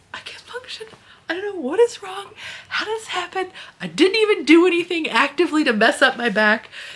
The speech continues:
This is all of it. I'm too, I'm getting old. I'm over it. I'm done." Totally had a bit of a breakdown. I'm fine now.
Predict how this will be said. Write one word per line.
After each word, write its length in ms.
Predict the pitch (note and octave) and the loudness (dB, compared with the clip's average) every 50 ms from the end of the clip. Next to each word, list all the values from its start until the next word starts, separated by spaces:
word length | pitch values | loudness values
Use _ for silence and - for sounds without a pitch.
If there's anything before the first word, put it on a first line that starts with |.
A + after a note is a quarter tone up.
| A#3+ - - | -18 -14 -4
This 300 | D#3 F#3+ G#4 A#4+ A#4+ B4 | 4 6 6 6 6 4
is 140 | A#4+ G#4 | 4 6
all 320 | G4+ F4 D4 C#4 C#4 C#4 C#4 | 6 6 6 6 6 4 4
of 100 | A3+ A3 | 6 4
it. 160 | A3 G#3+ - | 4 4 2
I'm 300 | - B3 A3+ G#3 G3 G3 - | 0 2 2 2 2 0 -4
too, 180 | - - B4+ C#5 - | -6 -6 -6 -4 -2
I'm 180 | - B3 G#3+ G#3 | -2 -2 0 2
getting 300 | - F#4+ G#4 A4+ G#4+ G4+ | 4 6 8 8 8 8
old. 340 | G4 F#4+ F#4 F#4 F#4 F4+ E4 - | 6 6 6 6 4 2 -2 -2
I'm 160 | - F#3 - - - | -4 -6 -6 0 6
over 340 | A#4 C5 A#4+ G#4+ G4+ F#4+ F#4+ | 8 8 8 8 6 6 6
it. 180 | F#4+ F#4 - - - _ _ _ _ - - _ _ _ - - - | 4 2 -2 -4 -14 _ _ _ _ -20 -20 _ _ _ -16 -16 -10
I'm 160 | - A4 - | -6 -6 -6
done." 560 | - - - E5+ E5+ D#5+ D#5 D#5+ D5+ D#5 - - _ _ _ _ _ _ _ _ _ _ _ _ _ - | -6 -4 2 6 6 8 8 6 4 2 0 -10 _ _ _ _ _ _ _ _ _ _ _ _ _ -16
Totally 260 | - E3 - D#3 E3+ | -16 -14 -14 -14 -14
had 160 | F3+ - G#3+ | -14 -16 -20
a 20 | G3 | -18
bit 160 | F#3+ - - | -16 -16 -16
of 80 | - - | -14 -14
a 80 | - | -14
breakdown. 580 | F3+ F#3 - - G3+ G3+ - - - - B3 B3+ - _ _ _ _ _ _ _ _ _ _ _ _ _ - - - - - - - - - _ _ - | -14 -12 -12 -12 -12 -12 -14 -14 -12 -12 -12 -12 -14 _ _ _ _ _ _ _ _ _ _ _ _ _ -20 -20 -20 -20 -20 -20 -20 -20 -20 _ _ -14
I'm 140 | A#3 A3+ A3 | -14 -14 -14
fine 240 | - A3 - - - _ | -16 -18 -20 -20 -20 _
now. 280 | - - - - - - | -20 -20 -20 -20 -20 -20